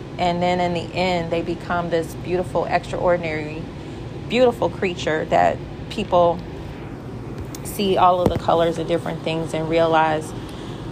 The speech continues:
that the butterfly is really beautiful. Um, the nervousness that I have in between different things that I'm trying to do kinda gives me the idea of when the butterfly was going through its stages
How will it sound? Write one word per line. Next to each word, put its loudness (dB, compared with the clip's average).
that 6
the 6
butterfly 4
is 0
really 0
beautiful. -2
Um, 0
the 8
nervousness 4
that 2
I 6
have 2
in 0
between -2
different 0
things -4
that 2
I'm -2
trying 0
to -2
do 0
kinda 4
gives 2
me 0
the 2
idea 4
of 2
when 0
the 0
butterfly 4
was -2
going -2
through -2
its -4
stages 0